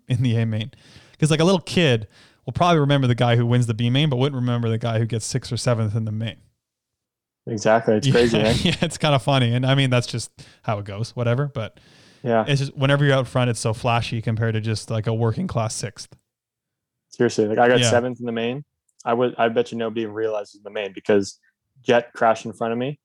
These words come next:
Speaker 2: before the berm jump, and I didn't get to jump the berm jump, and I was out of the race watching, and nobody probably realized I was there.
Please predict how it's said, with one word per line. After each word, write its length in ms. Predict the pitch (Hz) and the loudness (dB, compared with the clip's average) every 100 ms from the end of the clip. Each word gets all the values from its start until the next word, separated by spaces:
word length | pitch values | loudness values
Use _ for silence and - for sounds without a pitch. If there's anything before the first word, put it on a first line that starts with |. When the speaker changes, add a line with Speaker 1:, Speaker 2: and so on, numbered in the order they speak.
| _ | _
Speaker 2:
before 240 | - 117 | -2 0
the 60 | 110 | 0
berm 220 | 104 110 | -2 -2
jump, 280 | 113 135 180 _ _ _ _ _ 117 | -2 -4 -6 _ _ _ _ _ -4
and 320 | 107 104 104 | -2 0 -2
I 160 | 110 107 | 0 0
didn't 300 | 110 107 101 | -2 -4 -6
get 180 | 113 | -8
to 80 | - | -6
jump 220 | - 107 | -4 -4
the 40 | 92 | -2
berm 200 | 104 113 | -2 0
jump, 220 | 123 127 | 0 -2
and 80 | 104 | -2
I 40 | |
was 120 | 101 104 | -2 0
out 120 | 104 | 0
of 60 | |
the 60 | 101 | 0
race 240 | 101 104 - | -2 -2 -2
watching, 320 | 107 107 147 | -4 -2 -4
and 140 | 104 98 | -4 -2
nobody 300 | 107 107 107 | -2 0 0
probably 220 | 110 104 | 0 0
realized 340 | 110 110 101 | 0 0 -2
I 60 | 104 | -6
was 100 | 101 | -8
there. 140 | 95 | -12